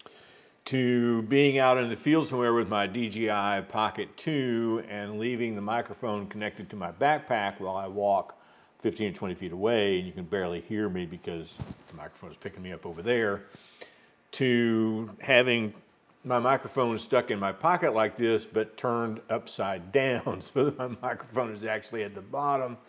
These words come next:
to something like the clip I'm gonna show you today, which is where I had tucked my microphone inside my shirt right here, and then it just kept rubbing up against the fabric of my shirt, making a lot of noise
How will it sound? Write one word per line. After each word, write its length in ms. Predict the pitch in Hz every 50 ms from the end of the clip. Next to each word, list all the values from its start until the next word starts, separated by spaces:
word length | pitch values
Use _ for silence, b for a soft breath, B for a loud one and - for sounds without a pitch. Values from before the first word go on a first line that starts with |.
| B B B B B B B B B B B B _ _ _ _ _ -
to 140 | - 185 180
something 380 | - - 202 202 196 202 180
like 180 | 175 170 165 156
the 60 | 165 147
clip 300 | - - 175 160 - 160
I'm 140 | 151 139
gonna 180 | 127 143 131 127
show 180 | - - 143 131
you 140 | 131 127
today, 480 | 117 117 101 98 139 147 147 139 135 131
which 220 | 123 120 120 120
is 100 | 113 101
where 220 | 107 135 131 131 127
I 80 | 123
had 280 | 110 120 113 104 - -
tucked 300 | - 160 160 165 165 -
my 140 | 147 139 131
microphone 720 | 123 123 127 127 117 - 120 - - 131 120 120 117 117
inside 500 | 117 120 120 117 - 127 113 113 117 107
my 140 | 104 98 95
shirt 400 | - - - - 151 139 131 -
right 240 | 107 101 98 95 -
here, 540 | - - 170 165 147 123 113 107 104 101 B B B B B B B B B
and 160 | - 110 110 113
then 160 | 127 127 127
it 80 | 120
just 280 | 95 95 127 135 - -
kept 240 | - - 101 87 95 104 104
rubbing 440 | 110 120 127 131 123 120 113 107 107
up 140 | 107 95 98
against 320 | 98 90 107 104 92 -
the 80 | - 98
fabric 540 | - - 113 107 107 95 110 101 98 - 104
of 160 | 92 87 92
my 140 | 90 85 82
shirt, 460 | - - - 151 143 113 107 - - - - - _ - _ _ _ _ _ _ _ _ _ _ _ _ _ _ - B B B B B B B B
making 320 | - 120 120 113 120 113 110
a 60 | 107
lot 240 | 107 110 113 110 107
of 80 | 110
noise 680 | 113 120 139 147 139 123 110 104 98 98 101 95 -